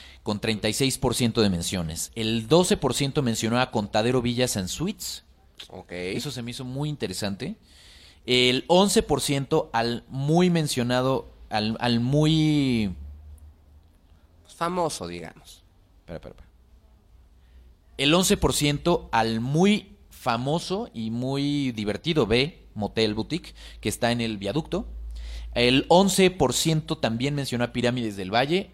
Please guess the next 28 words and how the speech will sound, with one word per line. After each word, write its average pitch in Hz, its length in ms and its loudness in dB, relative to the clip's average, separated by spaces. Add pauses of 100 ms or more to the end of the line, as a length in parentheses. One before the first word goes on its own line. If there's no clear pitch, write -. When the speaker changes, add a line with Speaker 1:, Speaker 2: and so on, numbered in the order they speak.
Speaker 1:
un 127 540 -6
legendario 117 640 2
hotel 104 240 -2
en 98 80 0
la 90 100 0
del 87 180 -2
Valle, 107 300 0
que 92 160 -6
hace, 95 320 -4
o 92 60 -10
sea, 95 260 -6
a, 104 260 -8
a 131 60 -2
mí 175 100 0
me 185 100 0
ha 165 60 0
tocado 143 300 4
esperar 107 600 0 (180)
y 104 80 -6
ponerme 131 260 -2
a 135 60 2
platicar 113 540 -2
como 95 160 -12
si - 80 -12
estuviéramos 117 400 -2
en 110 60 -4
el 92 80 -2
autocinema, 107 680 -4